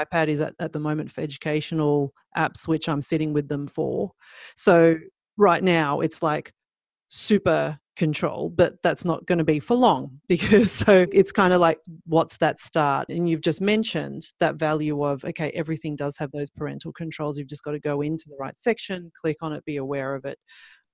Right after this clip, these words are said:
et cetera, and just start doing that. And I think one of the things that you can extend on is, I wonder about parents and what behaviours we wanna aim to role model for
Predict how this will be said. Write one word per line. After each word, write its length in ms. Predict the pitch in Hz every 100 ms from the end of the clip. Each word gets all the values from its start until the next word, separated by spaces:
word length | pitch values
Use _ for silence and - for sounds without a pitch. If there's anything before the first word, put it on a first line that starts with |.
| _
et 160 | 165 151
cetera, 400 | - 143 - 147
and 140 | 156 151
just 140 | -
start 280 | - 135 -
doing 300 | 160 156 156
that. 180 | 131 - - - 202
And 100 | 208
I 60 |
think 280 | 196 277 269
one 140 | 202 170
of 80 |
the 100 | 160
things 520 | 156 175 160 156 143 - - -
that 320 | 156 156 -
you 160 | 165 160
can 340 | 160 143 - -
extend 520 | 165 - 170 160 170
on 200 | 139 143
is, 220 | 147 143 - - 175
I 80 |
wonder 360 | 175 190 254 262
about 420 | 165 151 143 143 - _ -
parents 500 | 165 160 151 - 156
and 100 | 160
what 200 | 156 175
behaviours 760 | 151 156 160 160 156 143 - -
we 240 | 180 165 175
wanna 260 | 165 147 -
aim 220 | 151 147
to 160 | - 151
role 220 | 147 143
model 340 | 143 139 147 147
for 180 | -